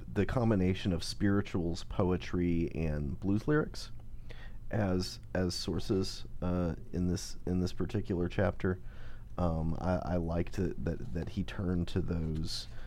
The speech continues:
uh, to those kinds of voices, uh, especially when he was, was resourcing, um, the, uh,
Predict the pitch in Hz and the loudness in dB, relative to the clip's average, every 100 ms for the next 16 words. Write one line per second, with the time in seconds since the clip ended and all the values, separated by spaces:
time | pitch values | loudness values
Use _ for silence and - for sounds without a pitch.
0 | - - 85 80 - 98 90 87 - 92 | -8 -4 -2 -2 0 0 2 0 2 2
1 | 82 85 82 80 82 - 82 73 - - | 2 0 -2 0 0 0 -2 -2 -2 -4
2 | - 80 - - 135 - 98 85 85 92 | -2 0 0 2 2 2 2 2 2 2
3 | 80 76 - - - 85 - 80 87 92 | 0 0 -4 -6 -2 -2 0 -2 -2 -2
4 | 87 - 80 69 - - - - - - | -4 -2 -4 -4 -8 -8 -6 -6 -4 -2
5 | 90 87 80 80 - - - - 87 78 | 0 0 -2 -2 -6 -8 -8 -2 0 0
6 | 80 - - - - 78 | 0 -4 -4 -4 -2 -4